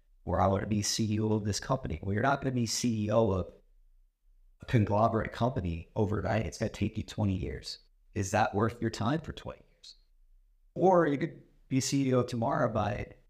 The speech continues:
making your own startup and building that out. There's so many ways to life. There's seven, over seven billion people on Earth. When you think about that, you have that eagle eye, you're like, "Oh, I can do anything." But see, this is the trick.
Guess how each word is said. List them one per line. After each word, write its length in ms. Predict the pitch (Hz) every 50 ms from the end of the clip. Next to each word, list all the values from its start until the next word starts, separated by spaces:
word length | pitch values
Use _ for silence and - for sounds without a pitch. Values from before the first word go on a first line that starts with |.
| _ _ _ _ _ _ -
making 180 | - - -
your 80 | 98 104
own 80 | -
startup 420 | - - - 113 120 123 - - - _ _ _ _ _ _ - _ _ _ -
and 240 | 101 101 95 90
building 320 | 90 107 98 101 117 110 104
that 160 | 110 113 101
out. 240 | - - - - - - _ _ _ _ _ -
There's 140 | 113 -
so 260 | - - - 139 135 135
many 140 | 127 131
ways 300 | 117 107 107 147 147 - -
to 100 | - -
life. 240 | - - - - - - - _ -
There's 140 | 80 -
seven, 400 | - - 123 123 127 131 123 123 - - - - _ -
over 120 | - 95
seven 380 | - - - 135 131 127 131 127
billion 280 | 127 131 123 123 113 104
people 260 | 120 120 - 120 110
on 120 | 107 113
Earth. 240 | - 139 - - - - - - - - _ _ _ _ _ _ _ _ _ _ _ _ _ _ _ _ -
When 100 | 104 107
you 100 | 117 127
think 300 | 127 - - 135 135 -
about 380 | 123 107 107 101 98 - -
that, 400 | 98 - - - - - - - _ -
you 140 | - - -
have 200 | - 110 107 107
that 140 | 110 104 98
eagle 260 | 101 107 101 98 98
eye, 340 | 92 92 90 92 90 - - - _ _ _ _ _ _ _ _ _ _ _
you're 100 | - 98
like, 220 | 90 90 - - - -
"Oh, 80 | 107
I 80 | 98 95
can 140 | - 110 107
do 140 | 107 98 -
anything." 480 | - 104 104 113 120 110 - - - - - _ _ _ _ _ - _ _ _ - _ _ _ -
But 160 | 104 98 -
see, 280 | - - 110 110 113 110
this 200 | 104 98 - -
is 100 | 95 -
the 60 | -
trick. 400 | - - - 147 - - -